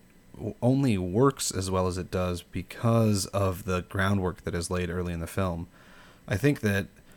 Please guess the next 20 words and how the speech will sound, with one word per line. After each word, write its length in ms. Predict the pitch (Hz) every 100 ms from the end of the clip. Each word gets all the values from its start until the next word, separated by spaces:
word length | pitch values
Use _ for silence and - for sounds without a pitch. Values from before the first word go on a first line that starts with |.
| - -
the 180 | 104 104 101
emotional 1120 | 98 92 98 107 - 117 104 98 95 92 90 - - - -
sort 200 | - 110
of 100 | 92
sucker 400 | - - 101 117
punches 420 | - 120 117 131
that 140 | 139 131
this 260 | 135 - - - -
movie 300 | 143 143 135
pulls, 460 | 135 - 139 143 139
and 120 | 104
I 40 | 92
think 160 | 98
that 120 | 90
there 160 | 92 92
are 40 |
a 40 | 92
number 300 | 92 98 107
of 80 | 107
them, 260 | 123 120